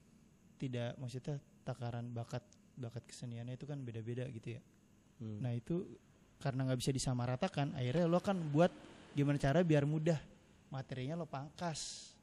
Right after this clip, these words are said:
Speaker 2: Mudah dan menyenangkan ya?
Speaker 1: Iya, lebih ke situ sih gue.
Speaker 2: Salah satu contohnya apa? Contohnya aja misalkan
Speaker 1: Nih,
Speaker 2: lagi,
Speaker 1: misalkan
Speaker 2: lagi
Speaker 1: gue
Speaker 2: belajar apa
Speaker 1: biasanya
Speaker 2: nih?
Speaker 1: kelas sebelas nih, gue kasihnya tuh teori mengenai,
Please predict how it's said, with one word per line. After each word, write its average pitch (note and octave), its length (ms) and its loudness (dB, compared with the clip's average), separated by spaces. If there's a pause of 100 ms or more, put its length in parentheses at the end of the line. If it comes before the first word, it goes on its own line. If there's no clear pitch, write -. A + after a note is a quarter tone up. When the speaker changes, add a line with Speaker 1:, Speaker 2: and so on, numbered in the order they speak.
(500)
Speaker 2:
Mudah B2+ 320 2
dan B2+ 200 4
menyenangkan A2 640 -2
ya? F#2+ 100 -12 (160)
Speaker 1:
Iya, C#3+ 340 -2 (520)
lebih C#3 300 -4
ke D#3+ 100 -8
situ D#3 200 -6
sih E3+ 180 -6
gue. D3+ 180 -6 (120)
Speaker 2:
Salah A#2+ 280 0
satu A#2 140 -2
contohnya B2 400 -4
apa? G#2 140 -10 (1900)
Contohnya G#2 380 -6
aja A2 160 -4
misalkan G#2+ 440 -2
Speaker 1:
Nih, D3+ 420 2
Speaker 2:
lagi, A#2+ 120 -8
Speaker 1:
misalkan A2+ 360 6 (300)
Speaker 2:
lagi G#2 300 -2
Speaker 1:
gue G2+ 120 0
Speaker 2:
belajar G2+ 200 6
apa G#2+ 120 6
Speaker 1:
biasanya D3 420 4
Speaker 2:
nih? E3+ 80 -2
Speaker 1:
kelas D3 260 4
sebelas D3+ 520 4
nih, C3 180 0 (440)
gue D#3+ 160 2
kasihnya D#3+ 320 4
tuh F#3 120 4
teori D#3 440 6 (500)
mengenai, C#3+ 640 2